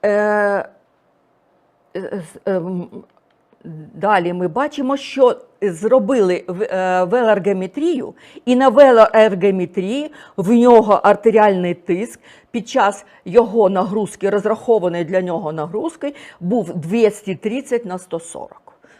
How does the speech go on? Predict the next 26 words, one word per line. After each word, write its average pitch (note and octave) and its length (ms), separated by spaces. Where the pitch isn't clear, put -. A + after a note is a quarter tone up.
Ну, G#3+ 160
а E3 60
вже F3+ 280
ж - 180
це D3+ 300
треба D#3 260
було D3 220
прекратити, C4 760
е, A3+ 200
велоергометрію. G#3+ 1000
Це A3+ 120
було G3+ 160
вже F#3+ 240
через G3 400
два G3 240
роки D#3+ 400
після, D#3+ 520
е, E3+ 220
інфаркту E3+ 600
міокарда. G#3+ 680
І G#3 60
таким F3+ 380
чином C#4+ 340
проба G#3+ 340
була F3+ 220
припинена A#3+ 680